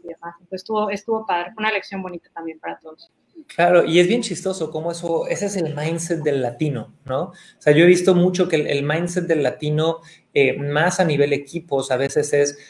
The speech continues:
Speaker 2: "Ay, no, pues es que seguro, seguro se lo va a pasar a su esposa o al esposo", o este tipo de cosas, cuando al final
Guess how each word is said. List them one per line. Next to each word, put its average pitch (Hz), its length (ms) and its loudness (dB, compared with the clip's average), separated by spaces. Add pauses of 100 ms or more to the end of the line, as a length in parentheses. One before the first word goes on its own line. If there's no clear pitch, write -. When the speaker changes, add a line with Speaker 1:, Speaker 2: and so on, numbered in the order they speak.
(120)
Speaker 2:
"Ay, 151 180 0
no, 151 200 0
pues 123 140 -10
es 117 100 -16
que 120 460 -12
seguro, 147 640 4
seguro 165 340 6
se 165 120 2
lo 135 80 0
va 143 80 8
a 147 60 6
pasar 143 220 2
a 139 60 4
su 135 100 -10
esposa 123 500 2
o 139 180 4
al 135 100 0
esposo", 156 480 -2
o 131 220 4
este 151 200 0
tipo 156 240 0
de 143 60 -2
cosas, 175 360 4
cuando 170 220 4
al 165 80 4
final 175 480 2